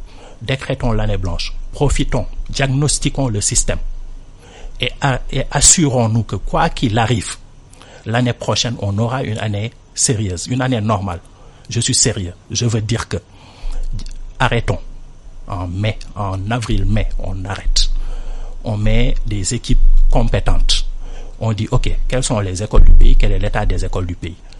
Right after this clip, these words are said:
Quels sont les villages qui n'ont pas l'électricité ? Comment on fait pour qu'ils aient l'électricité ? Quels sont, comment on fait pour que si on doit faire des cours à distance,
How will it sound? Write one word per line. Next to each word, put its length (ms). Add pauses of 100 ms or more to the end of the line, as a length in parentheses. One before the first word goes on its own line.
(320)
Quels 180
sont 160
les 160
villages 400
qui 80
n'ont 160
pas 160
l'électricité ? 600 (320)
Comment 320
on 60
fait 200
pour 140
qu'ils 220
aient 80
l'électricité ? 640 (680)
Quels 200
sont, 320
comment 380
on 140
fait 380 (320)
pour 160
que 80
si 380
on 140
doit 340 (560)
faire 240
des 160
cours 360
à 140
distance, 560